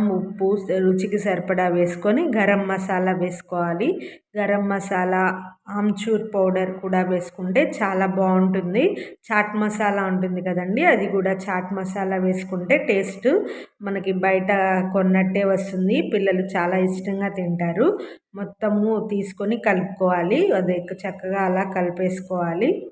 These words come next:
దాంట్లో చుక్క నీరు కూడా పట్టదండి, చుక్క నీరు కూడా పట్టకుండా మొత్తం చక్కగా చేసేసుకోవాలి. అదిగోండి లాలీపాప్లు ఆ విధంగా మనము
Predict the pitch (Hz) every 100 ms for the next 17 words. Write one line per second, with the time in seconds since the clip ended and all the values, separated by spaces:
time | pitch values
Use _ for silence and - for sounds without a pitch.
0 | _ _ _ _ - 220 214 208 226 226
1 | 226 - _ 226 202 208 240 240 214 233
2 | 226 208 202 190 190 196 254 - - -
3 | 208 196 208 208 214 220 214 190 190 190
4 | 196 214 196 190 - 208 202 190 185 -
5 | 185 202 190 185 185 185 - 180 175 226
6 | 247 175 175 180 233 254 185 180 175 190
7 | 190 180 180 202 359 - - - - 185
8 | 190 190 190 202 220 190 185 214